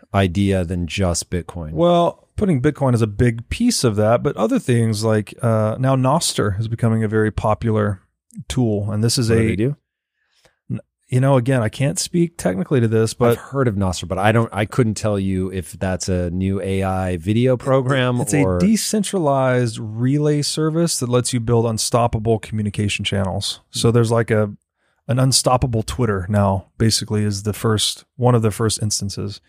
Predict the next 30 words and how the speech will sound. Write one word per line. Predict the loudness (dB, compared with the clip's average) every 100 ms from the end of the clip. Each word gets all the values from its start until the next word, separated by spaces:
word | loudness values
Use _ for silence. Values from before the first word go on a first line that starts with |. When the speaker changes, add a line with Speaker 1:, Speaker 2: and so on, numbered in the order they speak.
| _ _ _ _ _
Speaker 2:
Bitcoiners | 0 2 2 4 2
will | 0 -2
go | -4
crazy | -2 -2 0 2
on | 0
it |
because | 0 -2 -4 -2
they, | 0 0 -4 -10 _ _ _
it's | -4 -2
a |
very | 2 2
big | 2 0 0
deal. | 0 0 -2 -2
And | 2
now | 2 2 -4 _ -2
what | 0 0 -4 _ _
I | -6 -4
say | -2 2 2
that | 4 2 0
in | -4
that | -6 -6
the | -8
people | -6 -2 -2
that | 0
I | 2 0
trust | 0 0 0 0
in |
the | -4
space | -2 -2 -2
technically | -4 -2 -2 -2 -2 -2